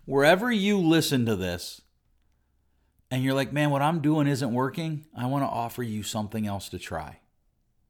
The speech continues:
And I wanna warn you, it's going to take time to work.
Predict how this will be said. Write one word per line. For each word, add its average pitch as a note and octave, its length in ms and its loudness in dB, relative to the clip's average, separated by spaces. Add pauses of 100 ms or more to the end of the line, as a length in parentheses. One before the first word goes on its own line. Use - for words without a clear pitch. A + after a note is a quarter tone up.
(1300)
And A#2 100 -4
I A#2 40 0
wanna B2 240 2
warn F3+ 320 4
you, B2+ 320 0
it's A#2 140 -8
going C3 260 2
to C3+ 80 -2
take C3 320 -2
time C#3 640 -2
to - 120 -10
work. A2 460 -2